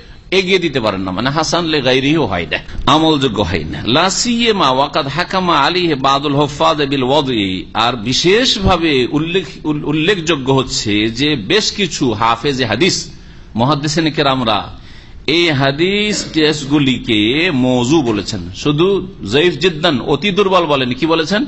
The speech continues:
মওযু বলেছেন। ওয়া মিনহুম, আর তাদের একজন মুহাদ্দিস হচ্ছেন আল্লামা ইবনে আব্দুল বার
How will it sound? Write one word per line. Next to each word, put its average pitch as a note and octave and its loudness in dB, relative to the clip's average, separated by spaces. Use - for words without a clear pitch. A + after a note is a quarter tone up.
মওযু B2 0
বলেছেন। A2 -2
ওয়া C3 2
মিনহুম, G3 0
আর D3+ 0
তাদের C#3+ -2
একজন D3 0
মুহাদ্দিস E3 0
হচ্ছেন D3+ -2
আল্লামা C#3 0
ইবনে B2+ -2
আব্দুল G2 -2
বার A#2 2